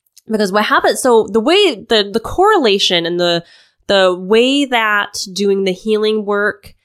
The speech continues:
in the way of, like, you've got your inner child work and then your programming and changing those behaviors in your day-to-day life,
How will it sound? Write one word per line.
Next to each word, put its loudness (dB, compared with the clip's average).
in -2
the 0
way 0
of, -6
like, -8
you've -10
got -2
your -6
inner -4
child -2
work -2
and -2
then -2
your -4
programming -6
and -8
changing -4
those -4
behaviors -4
in -6
your -8
day-to-day -4
life, -4